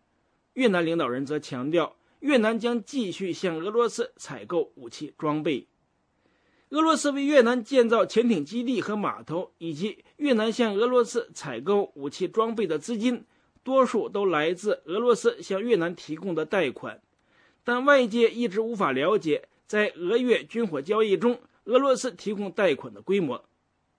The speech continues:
莫斯科的一名军事评论人士认为，多年来通过与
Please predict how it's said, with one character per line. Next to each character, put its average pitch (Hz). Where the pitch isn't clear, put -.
莫 285
斯 -
科 285
的 247
一 247
名 226
军 240
事 214
评 190
论 220
人 180
士 175
认 160
为， 151
多 294
年 285
来 254
通 254
过 233
与 147